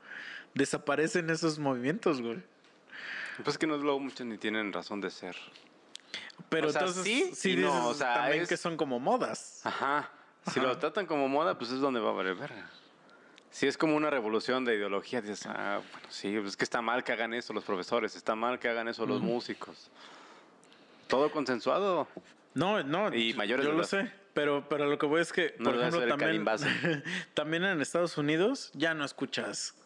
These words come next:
Speaker 1: que alguien hable de eso, güey.
Speaker 2: Acabó con Harvey Weinstein y ya,
Speaker 1: Ajá,
Speaker 2: de ahí ya,
Speaker 1: o sea,
Speaker 2: es
Speaker 1: como
Speaker 2: el único
Speaker 1: que
Speaker 2: que sigue siendo
Speaker 1: <laughs>
Speaker 2: crucificado.
Speaker 1: Bueno, ese güey, el, este, el Kevin Spacey, ¿no?
Speaker 2: Ajá.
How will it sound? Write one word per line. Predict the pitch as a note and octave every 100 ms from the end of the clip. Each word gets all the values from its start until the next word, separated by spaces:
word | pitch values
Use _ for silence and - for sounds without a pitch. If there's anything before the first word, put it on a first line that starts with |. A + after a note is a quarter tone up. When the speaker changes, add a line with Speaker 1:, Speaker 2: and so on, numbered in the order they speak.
| _ - - - -
Speaker 1:
que | B2
alguien | B2 A#2
hable | A2 G#2+ G#2
de | F3
eso, | - A#3+
güey. | F#3 F#3 B3 - - - -
Speaker 2:
Acabó | G#2 A#2+ C3+
con | D3 B2
Harvey | D3 C#3
Weinstein | C#3 D3+ - F#3+ A3
y | C#3+ A#2 G#2+ G#2
ya, | C3
Speaker 1:
Ajá, | G3+
Speaker 2:
de | F#3+
ahí | F#3
ya, | F#3+ G#3
Speaker 1:
o | F3
sea, | -
Speaker 2:
es | F3+
Speaker 1:
como | D#3 F3+ F#3+
Speaker 2:
el | G#3+
único | F3+
Speaker 1:
que | F3 E3
Speaker 2:
que | E3 -
sigue | - F3+ F3
siendo | F#3 E3
Speaker 1:
<laughs> |
Speaker 2:
crucificado. | F#3 F3+ A#2+ C3 E3+ F3 E3+ - _ - - - - - -
Speaker 1:
Bueno, | D#3 F#3+ E3+
ese | E3+ G#3+
güey, | F3 F#3 F3+
el, | D3+ B2 A#2+
este, | A#2 A2+ - B2 A#2 A2+ A2+ A2 A2 G#2+ G#2+ G3 - - - - - - -
el | A#2+ A#2
Kevin | C#4 F3+ D3
Spacey, | - F3 - C3
¿no? | A#2 G#3 D3+
Speaker 2:
Ajá. | C3 C3+ C#3+